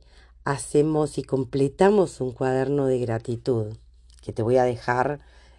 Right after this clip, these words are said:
el link para que puedas descargarlo y poder materializar así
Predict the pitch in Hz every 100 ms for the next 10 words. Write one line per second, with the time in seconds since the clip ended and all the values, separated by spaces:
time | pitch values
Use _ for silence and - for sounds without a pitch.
0 | - 123 123 139 151 180 - - - -
1 | 117 117 123 131 131 120 117 - 113 117
2 | 123 127 135 151 180 - - - - -
3 | - - 117 127 120 127 131 139 131 127
4 | 117 131 - 127 127 123 135 - 156 147
5 | 127 - 135 135